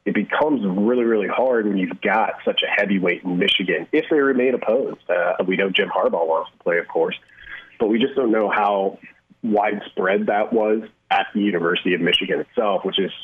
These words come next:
you know, has fifty thousand undergrads and expertise in, in so many areas. It's not quite as, you know,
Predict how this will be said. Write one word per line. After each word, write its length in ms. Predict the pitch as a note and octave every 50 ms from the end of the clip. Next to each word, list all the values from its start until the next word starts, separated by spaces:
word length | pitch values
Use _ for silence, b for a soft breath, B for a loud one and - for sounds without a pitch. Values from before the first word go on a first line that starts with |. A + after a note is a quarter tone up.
| - _ -
you 80 | E2
know, 120 | D#2 - - _ -
has 160 | - - - - -
fifty 240 | C3 B2 - G2+ F2+
thousand 340 | - G#2+ G2 F#2+ E2 E2+ F2+
undergrads 600 | F#2+ G#2+ G2+ F#2+ - - D#2 D#2+ E2+ - - - - _ B B B B B B B B
and 460 | - F2 E2+ E2 D#2+ D#2 D#2+ D#2+ - - _ _ _ _ _ _ _ _ _ _ _ -
expertise 580 | B2+ - - - G2+ F2 - - A2+ A2 G#2 -
in, 160 | G#2+ G#2 - -
in 180 | - - - - - - -
so 140 | B2+ B2 -
many 260 | G#2+ G#2+ G2 C3 F2+
areas. 520 | F2+ G#2+ A#2 A#2+ G2+ D2+ - - - - - - -
It's 140 | G#2 - -
not 520 | A2 G2 F#2+ G2 G2+ G2+ G#2+ A2+ - -
quite 340 | - - B2 G#2 G2+ G2 F#2
as, 240 | F2+ F2+ F2 F2 E2+ - - - - -
you 140 | - -
know, 280 | E2 - - - D#3+